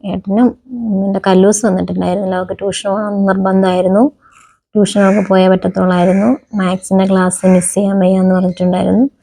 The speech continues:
അപ്പം നമ്മൾ വിചാരിച്ചു എന്നാൽ പിന്നെ ട്യൂഷൻ പോട്ടെ, നമ്മള് നമ്മളായിട്ടത് തിരുത്തണ്ടല്ലോ എന്ന് വിചാരിച്ചു കേട്ടോ.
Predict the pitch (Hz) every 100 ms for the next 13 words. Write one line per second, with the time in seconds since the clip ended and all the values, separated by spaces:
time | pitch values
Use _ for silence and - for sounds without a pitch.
0 | _ _ _ - 208 202 196 190 190 190
1 | 180 185 202 196 190 185 - 190 175 -
2 | - 180 180 240 - _ _ 220 196 196
3 | 196 190 190 190 196 - - 202 196 185
4 | 180 185 185 180 196 185 180 180 185 196
5 | 190 190